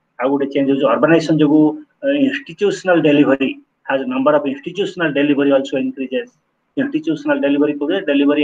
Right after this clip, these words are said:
at, ଅ, ହସ୍ପିଟାଲସ୍, ସେଟାକୁ ଆମେ ଇନଷ୍ଟିଚ୍ୟୁସନାଲ ଡେଲିଭରି କହୁଛୁ। So now the institutional delivery are also increasing due to this urbanization।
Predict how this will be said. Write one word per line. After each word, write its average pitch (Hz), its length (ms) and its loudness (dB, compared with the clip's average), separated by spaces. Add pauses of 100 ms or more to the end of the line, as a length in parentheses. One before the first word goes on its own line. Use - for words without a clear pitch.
at, - 160 -6
ଅ, - 540 -8 (140)
ହସ୍ପିଟାଲସ୍, 123 560 -6 (640)
ସେଟାକୁ 127 240 -2
ଆମେ 135 100 2
ଇନଷ୍ଟିଚ୍ୟୁସନାଲ 151 680 -4
ଡେଲିଭରି 131 380 0
କହୁଛୁ। 127 240 -6 (360)
So - 100 -6
now 131 260 2
the 131 200 2
institutional - 840 -6
delivery 135 440 2 (300)
are 127 200 0
also 127 240 -4
increasing 123 540 0 (380)
due 127 160 -2 (120)
to 127 80 -6 (360)
this 131 180 -2
urbanization। 117 720 -4